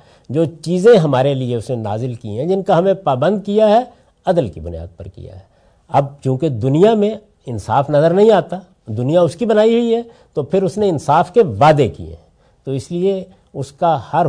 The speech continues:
حکم جو یہاں اس نے دیا ہے وہ مبنی بر عدل ہے، اور دنیا کے اندر جو بے انصافی ہے اس کے ازالے کے لیے اس کا ہر وعدہ سچا ہے۔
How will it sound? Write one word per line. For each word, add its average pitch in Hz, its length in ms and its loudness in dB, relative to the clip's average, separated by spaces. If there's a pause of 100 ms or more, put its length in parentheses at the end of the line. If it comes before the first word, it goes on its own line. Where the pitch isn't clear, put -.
حکم 233 260 0
جو 220 120 4
یہاں 175 220 2
اس 185 200 0
نے 208 100 0
دیا 185 240 -2
ہے 214 160 0
وہ 180 160 -4
مبنی 110 400 -6
بر 139 180 -2
عدل 180 300 2
ہے، 202 180 4 (400)
اور 127 240 0
دنیا 165 580 4
کے 233 100 6
اندر 185 240 2
جو 165 140 2
بے 127 200 0
انصافی 123 540 -4
ہے 185 100 0
اس 151 120 -6
کے 160 160 -4
ازالے 156 380 0
کے 196 120 -2
لیے 208 120 2
اس 202 100 -4
کا 143 140 -2
ہر 139 60 2
وعدہ 165 280 0 (240)
سچا - 340 -14
ہے۔ - 80 -20